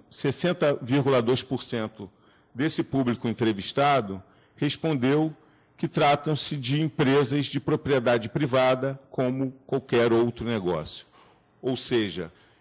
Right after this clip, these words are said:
esse slide nos per-, nos permite, esses dois slides nos permite concluir que, apesar de saber que os meios de comunicação,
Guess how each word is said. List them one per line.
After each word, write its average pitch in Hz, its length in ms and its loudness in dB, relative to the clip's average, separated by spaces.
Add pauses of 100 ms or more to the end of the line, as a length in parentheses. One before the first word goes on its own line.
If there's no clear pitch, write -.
(100)
esse 160 260 0
slide 123 420 2
nos 123 220 -2
per-, 123 360 -4
nos 131 280 -4
permite, 113 760 -4
esses - 280 -6
dois 113 160 0
slides 117 360 0
nos 123 200 -6
permite 113 520 -6 (400)
concluir 143 600 0
que, - 320 -2
apesar 139 920 0 (520)
de 117 80 -6
saber 120 560 2
que 117 320 -2
os 110 140 -2
meios 156 240 2
de 147 80 -4
comunicação, 135 1000 -4